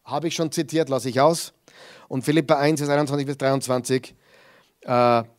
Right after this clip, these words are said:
bei Christus zu sein, das wäre bei Weitem das Beste. Was sind die Voraussetzungen für einen Mormonen,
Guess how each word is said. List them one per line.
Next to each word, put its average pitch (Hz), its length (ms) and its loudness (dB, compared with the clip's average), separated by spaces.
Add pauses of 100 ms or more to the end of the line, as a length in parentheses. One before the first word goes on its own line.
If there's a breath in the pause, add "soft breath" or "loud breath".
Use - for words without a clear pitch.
(140)
bei 127 140 4
Christus 143 460 -2
zu 151 140 -2
sein, 135 380 0 (100)
das 117 140 -8
wäre 127 160 2
bei 120 160 -2
Weitem 113 360 -4
das 101 400 -8 (280)
Beste. 101 600 -8 (640 loud breath)
Was 165 160 -4
sind 220 160 -6
die 214 80 -4
Voraussetzungen 170 1300 2
für 151 120 -6
einen 147 160 0
Mormonen, 143 840 0